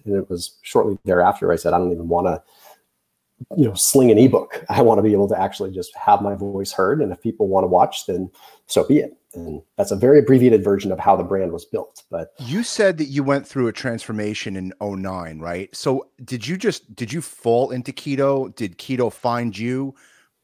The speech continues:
Speaker 2: How did that start? W-, were you,
Speaker 1: Yeah.
Speaker 2: were you anything before keto?
Speaker 1: Yeah, it's a, it's a good question. So, uh,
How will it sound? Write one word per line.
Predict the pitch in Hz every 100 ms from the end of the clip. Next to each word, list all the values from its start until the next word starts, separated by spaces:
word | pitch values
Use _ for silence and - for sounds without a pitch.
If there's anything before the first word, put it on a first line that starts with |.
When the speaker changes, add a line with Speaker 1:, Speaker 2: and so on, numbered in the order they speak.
| _
Speaker 2:
How | - 139
did | 165 139
that | 113 -
start? | - 113 92 - _ _
W-, | 131 170
were | 156
you, | 160 151
Speaker 1:
Yeah. | 175
Speaker 2:
were | 131
you | 127 127
anything | 139 131 135
before | 120 - 202
keto? | - - 87 71 - _ _ _ _ _ - -
Speaker 1:
Yeah, | 160
it's | 98 107
a, |
it's | 101 -
a |
good | 107 -
question. | 104 - 82
So, | 104 101
uh, | -